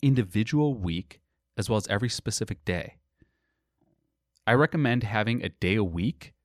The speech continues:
that you plan out your upcoming week. For me, I like to do it on Sundays. It's a time, and I can make it ritualistic. I, I make some coffee. I sit there for about an hour,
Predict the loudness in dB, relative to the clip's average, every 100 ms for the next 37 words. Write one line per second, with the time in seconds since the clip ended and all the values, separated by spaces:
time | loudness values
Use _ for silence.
0 | _ -4 -4 -4 -2 0 2 0 -2 -4
1 | -6 -6 -8 -6 -8 -12 -20 _ _ -2
2 | 0 4 2 0 _ _ _ _ _ _
3 | _ _ _ _ _ -12 0 4 4 2
4 | 0 0 0 -4 -6 -8 -12 -14 -18 -20
5 | _ _ _ _ _ _ _ _ _ _
6 | _ _ -4 -2 -2 2 4 4 2 -2
7 | _ _ _ _ _ _ -2 0 0 0
8 | 2 2 -2 _ _ _ -8 -6 -4 -4
9 | -4 -6 -2 -2 -2 -6 -6 -6 -6 -6
10 | -8 -10 -8 -6 -6 -4 -4 -4 -6 -6
11 | -2 -2 -2 -2 -2 -4 -10 -16 -4 2
12 | 4 4 -2 -4 -4 -4 -4